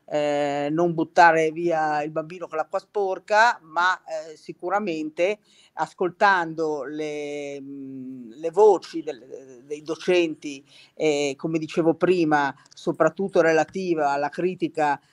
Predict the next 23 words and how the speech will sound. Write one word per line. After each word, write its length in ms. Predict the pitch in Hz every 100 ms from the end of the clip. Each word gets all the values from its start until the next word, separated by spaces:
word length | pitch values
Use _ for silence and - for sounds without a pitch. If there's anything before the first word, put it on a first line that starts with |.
| _
eh, 160 | 165 160
di 120 | 151
un 100 | 165
percorso 640 | 170 156 - 180 165 165
che 120 | -
molte 300 | 151 151 156
volte 320 | 160 170 160 147
diventa, 580 | 147 147 139 147 135 - - - -
eh, 140 | 143
a-, 200 | 123 156 147
ad 220 | 160 160
ostacoli, 840 | 165 - 175 151 180 175 247 254 _ _ -
eh, 520 | 165 156 151 147 143
si 200 | - 185
potrà 340 | 202 185 185
sicuramente 720 | 160 170 196 214 208 175 175
migliorare 840 | 170 180 208 226 165 131 139 156 170 _ _
quello 260 | - 180 170
che 100 | 175
il 80 | 160
governo 500 | 165 151 147 151 151
Draghi 600 | 151 143 151 156 156 151
ha, 300 | - 147 143